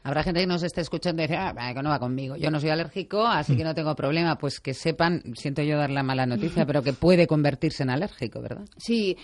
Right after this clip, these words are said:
Speaker 3: la alergia, eh, normalmente se hace. Es verdad que hay una predisposición genética, que si los padres lo tienen, los hijos pueden llegar a desarrollarlo, pero uno se hace.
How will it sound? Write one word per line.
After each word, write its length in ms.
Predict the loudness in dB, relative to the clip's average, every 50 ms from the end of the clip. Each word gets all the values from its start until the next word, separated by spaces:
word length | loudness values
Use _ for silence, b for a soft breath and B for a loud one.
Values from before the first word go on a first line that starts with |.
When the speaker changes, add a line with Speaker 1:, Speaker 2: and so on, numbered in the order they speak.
| B B B
Speaker 3:
la 120 | 0 2 2
alergia, 580 | 2 2 -2 -2 -2 0 0 2 0 -2 -6 -12 -12
eh, 500 | -6 -4 0 0 2 2 2 2 0 -2 -2
normalmente 460 | 0 0 0 0 0 -2 -4 -6 -8
se 140 | -6 -4 -2
hace. 340 | -4 -4 -4 -8 -12 -14 -14 -16 _ _ _ _ _ _ _ _ _
Es 100 | -8 -4
verdad 240 | -2 0 0 2 2
que 60 | 0
hay 80 | 0
una 140 | 0 -2 -2
predisposición 500 | -2 -2 -4 -4 -4 -8 -6 -4 -6 -6
genética, 600 | -4 -4 -4 -4 -4 -4 -8 -10 -8 -6 -6 -8 -8 -12 _
que 140 | -12 -12 -12
si 160 | -8 -8 -8
los 160 | -8 -8 -8
padres 260 | -8 -6 -6 -4 -4
lo 140 | -4 -6 -4
tienen, 360 | -4 -4 -4 -2 -2 -2 -2
los 160 | -2 -4 -6 -10
hijos 160 | -12 -14 -14 -10
pueden 260 | _ -4 -2 -2 -2
llegar 180 | -2 -2 -2
a 60 | -2 -4
desarrollarlo, 720 | -4 -6 -8 -10 -8 -4 -2 -2 -2 -2 -4 -6 -8 -10 b b b b b b b _
pero 220 | -2 0 0 0
uno 160 | 0 -2 -4 -4
se 120 | -2 -2
hace. 340 | -4 -4 -4 -10 -12 -14